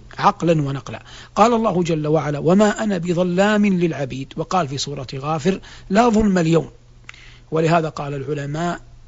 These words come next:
إنه إن كان، والله ليس بفاعل، إن كان هناك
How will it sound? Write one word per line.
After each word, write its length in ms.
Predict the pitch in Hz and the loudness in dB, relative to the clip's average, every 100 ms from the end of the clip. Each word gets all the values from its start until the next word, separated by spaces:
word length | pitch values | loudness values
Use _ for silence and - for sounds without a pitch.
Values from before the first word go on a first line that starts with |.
| - | -4
إنه 380 | 165 160 139 123 | -2 -2 -4 -4
إن 140 | 170 160 | -6 -4
كان، 440 | - 220 185 147 - - - - - - - - - | 2 2 2 -2 -10 -20 -20 -20 -20 -20 -20 -18 -10
والله 300 | 143 151 160 | -6 0 2
ليس 180 | 254 - | 2 0
بفاعل، 460 | 139 120 131 120 - - - - - - 185 | -4 -6 -8 -8 -10 -16 -20 -20 -20 -6 -2
إن 120 | 175 | 0
كان 260 | - 214 | 4 4
هناك 520 | 185 160 190 180 - | 4 2 2 -2 -6